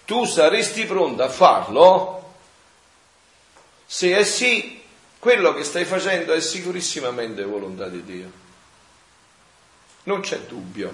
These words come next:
Da questo, diciamo, enigma non si sfugge dall'esterno. Eh? Si va a fa-, a vedere nell'interno. Cioè, ognuno di noi deve porsi questa domanda.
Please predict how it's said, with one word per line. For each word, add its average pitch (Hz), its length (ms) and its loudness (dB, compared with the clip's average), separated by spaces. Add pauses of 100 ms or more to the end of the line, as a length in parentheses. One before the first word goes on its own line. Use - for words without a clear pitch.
(640)
Da 127 240 0
questo, 156 960 6
diciamo, 156 760 2
enigma 127 720 -4
non 135 200 -6
si 185 120 -8
sfugge 185 480 -8
dall'esterno. 92 960 -6 (1080)
Eh? 147 320 -8 (380)
Si - 240 -8
va 185 400 2
a 127 140 0
fa-, 185 500 8
a 147 140 4
vedere 160 340 2
nell'interno. 135 960 -4 (1900)
Cioè, - 220 -6
ognuno 196 360 -6
di 180 160 -8
noi 120 320 -4
deve 113 220 -6
porsi 160 360 -4
questa 160 320 -4
domanda. 117 800 -4